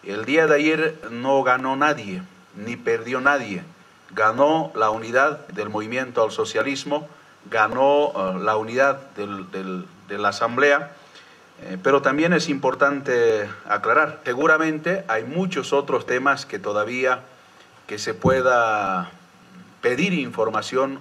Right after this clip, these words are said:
o interpelar a nuestro ministro, por ejemplo, el tema de los audios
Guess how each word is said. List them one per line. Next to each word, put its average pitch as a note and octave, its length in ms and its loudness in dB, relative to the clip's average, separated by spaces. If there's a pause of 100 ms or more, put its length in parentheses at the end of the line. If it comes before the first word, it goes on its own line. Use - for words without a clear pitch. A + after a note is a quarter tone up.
o G2 420 -2
interpelar G#2+ 800 0
a G2 140 2
nuestro G2 400 -6
ministro, C3+ 480 -4 (600)
por F#2+ 140 -4
ejemplo, B2+ 320 0
el G#2 80 -2
tema A#2 260 0
de G2+ 80 -2
los F#2 220 -4
audios C#3+ 840 0